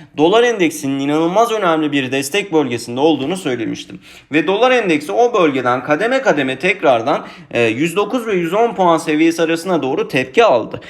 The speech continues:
Şimdi biz burada kısa vadede hem kripto para piyasasının hem de A B D piyasalarının rahatlamasını istiyorsak açıkçası dolar endeksi tarafında yüz yedi nokta kırk iki puan seviyesinin altına doğru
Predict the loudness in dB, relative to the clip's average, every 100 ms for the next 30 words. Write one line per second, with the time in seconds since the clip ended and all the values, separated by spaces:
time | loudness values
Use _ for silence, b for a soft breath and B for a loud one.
0 | B B -2 0 2 -2 0 0 2 0
1 | 2 2 4 2 2 -4 -2 -4 -6 -10
2 | -6 -4 -2 -2 -2 -2 -2 -4 -2 0
3 | 0 4 6 4 2 -2 -4 -2 -6 -4
4 | -2 -2 2 2 2 -2 -4 -4 -4 -6
5 | -8 -8 -6 -2 -2 -2 B -14 -8 -6
6 | -4 -6 -4 -2 0 2 0 -2 -8 -6
7 | -4 -2 -2 -2 -4 0 0 0 -2 -4
8 | -8 -8 -12 -10 -10 -2 2 2 2 2
9 | 2 2 0 2 2 2 0 2 2 0
10 | 0 0